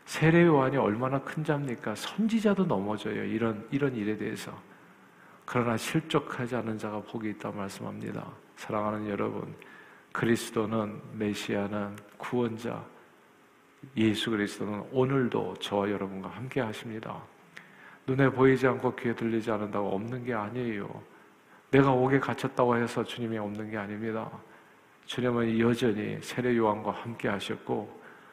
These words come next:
그리고 오늘 저와 여러분과 또 함께 하십니다. 그러므로 늘 우리 가운데 구원 역사를 이루시는 그 주님을 바라보면서,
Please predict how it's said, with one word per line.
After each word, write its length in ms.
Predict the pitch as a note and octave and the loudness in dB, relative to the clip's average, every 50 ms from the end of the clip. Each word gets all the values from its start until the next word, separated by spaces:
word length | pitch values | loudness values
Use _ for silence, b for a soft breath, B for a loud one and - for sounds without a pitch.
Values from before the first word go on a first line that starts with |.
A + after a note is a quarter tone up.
| B - | B -10
그리고 320 | - - G#2+ G#2+ G#2 A2 | -4 -2 0 2 2 2
오늘 580 | G2+ A2+ A#2 A#2+ A#2+ B2 A#2 A2 A2 G#2 G#2 G#2 - - - - - - - - - - - | 2 2 2 2 2 2 0 0 0 -2 -4 -6 -10 -14 -18 -20 -20 -20 -20 -20 -20 -18 -14
저와 320 | - - - G#2+ G#2 G#2 | -6 -2 0 2 2 2
여러분과 540 | G#2+ G#2+ A#2 A#2 G#2 G#2+ G#2+ G2+ G#2 G2+ - | 2 2 2 0 0 -4 -4 -4 -4 -4 -4
또 100 | - G2 | -6 -8
함께 340 | F#2 - G#2+ G#2+ G#2 - A2 | -6 -8 -10 -10 -8 -6 -6
하십니다. 560 | G2+ G2 - - - G#2 G2+ G2+ G#2 G2+ - - - - - B B B B B B B B B B B B - | -6 -6 -6 -8 -8 -8 -8 -8 -8 -8 -10 -12 -14 -16 -20 B B B B B B B B B B B B 2
그러므로 420 | - B2 B2 A#2+ A#2+ A#2 A#2+ A#2+ | 6 6 6 6 6 6 4 6
늘 200 | A2 A#2 A#2+ A#2 | 6 6 4 6
우리 260 | A2+ A2+ A2 A2+ A#2 | 4 4 4 4 2
가운데 340 | G#2+ A2+ G#2+ G#2+ G#2+ A2 A2 G#2 | 4 2 2 0 0 0 0 -2
구원 360 | - - - A2+ G#2+ G#2+ A2+ | -2 0 0 2 2 2 2
역사를 500 | A2 G#2+ G#2+ - - - A#2+ A#2 A#2+ A#2 | 0 0 -2 -4 -4 -2 -2 0 0 0
이루시는 540 | A#2 A#2+ B2 B2+ A#2+ - - - B2 A#2+ A2+ | 0 0 -2 -2 -2 -4 -4 -6 -6 -4 -4
그 160 | B2 A2+ - | -4 -4 -4
주님을 460 | - - - B2+ B2 A#2+ A#2 A#2 A2+ | -6 -6 -4 -4 -2 0 0 -2 -2
바라보면서, 880 | - - A2+ A2 G#2+ G#2 G#2+ G#2+ A2 A2 A2 G#2+ - - A#2 G#2+ G#2 | -2 0 0 2 2 0 0 -2 -2 -2 -4 -4 -4 -4 -4 -4 -6